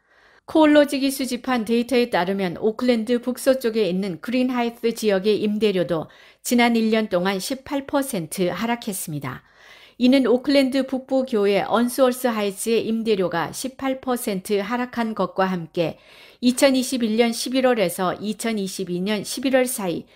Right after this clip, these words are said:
전국에서 임대료 중간값 하락폭이 가장 컸습니다. 이에 비해 전체 오클랜드 지역의 임대료는 같은 기간 동안 영점육 퍼센트 하락했습니다. 그린하이츠와 언스월스 하이츠뿐만 아니라 코올로직의 임대료가 가장 많이 하락한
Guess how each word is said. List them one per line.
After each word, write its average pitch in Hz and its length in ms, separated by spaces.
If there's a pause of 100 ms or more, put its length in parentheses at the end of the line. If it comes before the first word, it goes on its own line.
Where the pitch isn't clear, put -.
(180)
전국에서 220 760
임대료 233 500
중간값 233 680
하락폭이 226 720
가장 190 380
컸습니다. 175 680 (840)
이에 269 240
비해 277 240
전체 262 380
오클랜드 254 580
지역의 220 540
임대료는 190 640
같은 220 400
기간 185 320
동안 165 400
영점육 202 580
퍼센트 196 580
하락했습니다. 165 920 (540)
그린하이츠와 262 800
언스월스 269 500
하이츠뿐만 226 720
아니라 170 480
코올로직의 233 800
임대료가 226 640
가장 214 400
많이 190 280
하락한 240 640